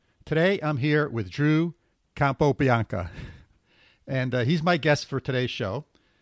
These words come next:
And, uh, I'm pretty sure I butchered his last name, but, um, as most of you listeners know, I have a real problem with names.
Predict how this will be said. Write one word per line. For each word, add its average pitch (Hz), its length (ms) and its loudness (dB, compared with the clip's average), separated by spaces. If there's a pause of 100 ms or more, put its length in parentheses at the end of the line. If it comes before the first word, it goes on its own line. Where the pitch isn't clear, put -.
(240)
And, 120 240 -8
uh, 120 140 -2
I'm 120 140 -2
pretty 147 200 -2
sure 139 380 -2
I 113 120 -2
butchered 127 360 -4
his 110 160 -6
last 110 320 -4
name, 117 340 -4
but, 113 300 -8
um, 110 400 -2
as 117 140 -2
most 175 260 6
of 156 140 0
you 147 180 0
listeners 135 500 -2
know, 120 360 0
I 117 160 -2
have 117 180 -4
a 104 60 -6
real 123 240 -2
problem 120 420 0
with 113 140 -4
names. 104 400 -4